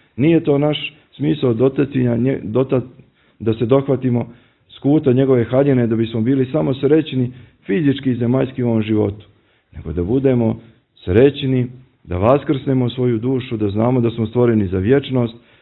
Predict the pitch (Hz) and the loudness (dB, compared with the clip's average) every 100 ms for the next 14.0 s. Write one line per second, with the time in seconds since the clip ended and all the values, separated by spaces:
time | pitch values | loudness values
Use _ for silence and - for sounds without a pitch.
0 | _ 98 104 98 139 147 143 135 131 123 | _ 0 2 4 2 2 0 2 0 0
1 | 120 123 135 127 117 120 123 135 127 117 | 0 2 4 2 0 -2 0 0 0 -2
2 | 117 123 123 120 113 - _ _ - 104 | -2 0 0 0 -4 -12 _ _ -2 0
3 | 104 90 117 117 104 127 131 117 110 101 | 2 2 2 0 2 2 4 2 -2 -4
4 | 107 104 110 107 - _ - 107 143 139 | -2 0 -2 -4 -16 _ -6 -2 2 0
5 | - 127 143 139 127 120 117 - 104 104 | 0 2 2 0 -4 -4 -6 -8 -4 -4
6 | 92 95 117 117 113 101 101 - _ 85 | -6 -6 -2 0 0 -2 -6 -16 _ 0
7 | 113 143 143 117 107 104 113 143 139 127 | 2 2 0 -4 -2 -2 -2 -2 0 0
8 | 110 113 110 104 120 110 92 - - - | 0 -2 -4 -2 -2 -2 -4 -10 -20 -20
9 | _ _ _ - 139 160 147 131 135 - | _ _ _ 0 4 6 4 0 -6 -20
10 | - 131 131 127 120 117 - 123 127 127 | -8 -4 0 2 2 0 0 0 0 0
11 | 107 120 117 117 110 107 113 117 117 101 | 0 0 0 -2 -2 0 2 2 2 -4
12 | 92 - _ _ _ _ _ 104 117 147 | -12 -18 _ _ _ _ _ -2 0 2
13 | 170 151 143 156 143 135 123 143 139 107 | 2 2 2 0 0 0 2 4 4 2